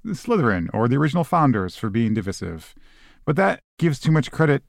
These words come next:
to a past that we can learn from and change, right? Like, I think it would be wrong to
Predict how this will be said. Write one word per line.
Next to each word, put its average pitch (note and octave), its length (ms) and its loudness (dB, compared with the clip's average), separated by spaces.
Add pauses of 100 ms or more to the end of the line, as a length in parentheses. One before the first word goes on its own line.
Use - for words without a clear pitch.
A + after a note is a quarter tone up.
(160)
to C3 160 0
a B2+ 60 0
past C3 440 0
that A#2 140 -2
we A2+ 300 -2
can G#2+ 480 -2
learn B2 260 2
from F#2+ 260 -6
and F#2 120 -8
change, F#2 500 -6 (260)
right? C3+ 200 4
Like, C3+ 160 2 (140)
I D#3 40 4
think G3+ 120 6
it G3+ 40 4
would F3+ 120 4
be D3+ 100 4
wrong C3+ 280 4
to B2 160 0